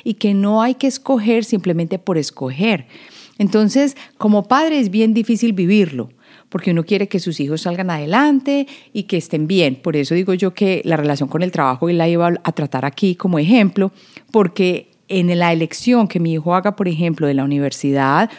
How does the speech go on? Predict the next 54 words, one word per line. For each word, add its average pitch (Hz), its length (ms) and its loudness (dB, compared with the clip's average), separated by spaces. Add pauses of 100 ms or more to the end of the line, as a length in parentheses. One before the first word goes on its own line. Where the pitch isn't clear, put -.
(180)
o 190 120 6
de 151 140 4
no 156 200 4
ir 226 140 4
a 151 60 2
la 147 100 0
universidad, 190 800 -2 (720)
me 147 140 -4
parece 151 260 -2
increíble 151 320 0
que 190 100 -4
esté - 140 -6
diciendo 180 380 2
esto, 170 340 -2 (760)
va 175 220 2
a 165 40 2
depender 180 380 2
mucho 202 540 0
de 180 180 -4
lo 160 180 -4
que 151 460 -2
es 156 240 -2
la 180 100 0
felicidad 143 500 -2
en 127 140 -4
su 180 160 0
vida, 381 380 0 (360)
¿cierto? 151 440 -2
No 214 240 6
de 320 100 2
que - 80 0
vaya 202 200 2
o 233 40 4
no 254 60 4
vaya 254 160 2
a 262 40 2
la 254 60 2
universidad, 180 420 0
sino 190 240 0
de 196 80 2
lo 214 220 2
que 147 240 0
haga, 147 380 2 (260)
porque 190 640 -2 (160)
en 185 180 2
este 254 240 0
momento 240 400 2
él 185 60 2
lo 180 100 0
expresa 196 400 -4
muy 196 160 0
claro 196 260 0
y 170 40 2
dice, 156 240 -2